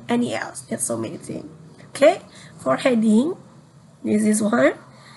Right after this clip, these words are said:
H T M L document heading, heading tag are used to display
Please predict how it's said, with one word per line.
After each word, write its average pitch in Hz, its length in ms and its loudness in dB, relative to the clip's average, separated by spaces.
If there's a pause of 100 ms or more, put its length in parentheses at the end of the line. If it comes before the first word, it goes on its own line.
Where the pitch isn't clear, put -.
(340)
H 302 240 0
T 403 80 -8
M 370 240 -2
L 277 80 2
document 247 480 -2
heading, 226 480 0
heading 254 480 -2
tag 220 400 0 (1120)
are 320 400 2 (640)
used 254 400 -2
to 233 80 -2
display 233 480 0